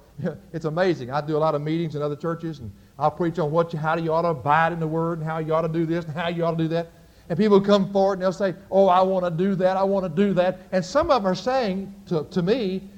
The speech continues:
"I want to do this to prove that I really do have Christ in my heart."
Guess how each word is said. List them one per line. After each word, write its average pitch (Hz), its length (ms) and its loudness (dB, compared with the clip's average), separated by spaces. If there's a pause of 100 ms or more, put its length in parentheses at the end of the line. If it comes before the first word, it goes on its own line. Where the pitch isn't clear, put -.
"I 190 100 6
want 240 180 8
to 214 60 4
do 311 220 4
this 220 240 6
to 175 180 -2
prove 226 580 2
that 202 120 -4
I 175 140 -4
really 254 340 -2
do 220 220 -4
have 208 240 -4
Christ 165 380 -6 (200)
in 160 140 -8
my 165 160 -8
heart." 175 260 -12